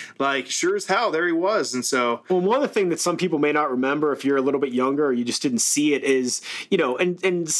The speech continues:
Speaker 2: Austin's still doing it a little bit, but he was a hell of a worker. I mean, he was a technical worker. He could do a lot of different, oh, man, here comes a great spot. But you, you just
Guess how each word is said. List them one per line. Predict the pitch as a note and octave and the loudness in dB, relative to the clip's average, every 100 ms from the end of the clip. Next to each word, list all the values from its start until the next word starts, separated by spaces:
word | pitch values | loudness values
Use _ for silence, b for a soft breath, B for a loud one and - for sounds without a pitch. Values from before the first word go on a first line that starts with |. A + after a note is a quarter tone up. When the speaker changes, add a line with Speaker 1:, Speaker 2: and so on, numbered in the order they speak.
| - | 0
Speaker 2:
Austin's | F#3 F3 F3+ E3 D3+ | 0 0 -2 -4 -4
still | F3+ | -4
doing | C#3 D3+ D#3+ | -2 -2 0
it | C#3 | 0
a | |
little | B2 D3 D3 | 2 2 2
bit, | A#2 - | -2 -4
but | - | -2
he | D#4 | 0
was | G4 | 0
a | - | 0
hell | - F3+ | 0 0
of | E3+ | 0
a | |
worker. | G#2 A2 C#3+ - - - B B | -2 0 0 -2 -8 -8 B B
I | C#3 | -2
mean, | D#3 | 0
he | B3+ | 0
was | D4 | -2
a | |
technical | - - G3 G3+ F#3 F3+ | -2 -2 -2 -2 -2 0
worker. | E3 E3+ - C#3 | 2 0 -2 -2
He | G3+ | 0
could | B3 D3+ | -2 -2
do | C#3 D#3+ | 0 2
a | |
lot | A#2+ A#2+ C3+ | 2 2 2
of | C#3 | 0
different, | A#2+ C3 - - | -4 -6 -2 -2
oh, | G2 F#2+ | -2 -4
man, | G#2+ G2+ | -4 -2
here | A#2 | -2
comes | A#2 G#2 | -2 -2
a | G#2 | -2
great | A2 G#2 | -2 -2
spot. | - A2 G#2+ B B | 0 -2 -2 B B
But | - | -6
you, | F3 F#3+ | -4 -4
you | G3 | -2
just | F#3+ G#3+ - | -2 -2 -4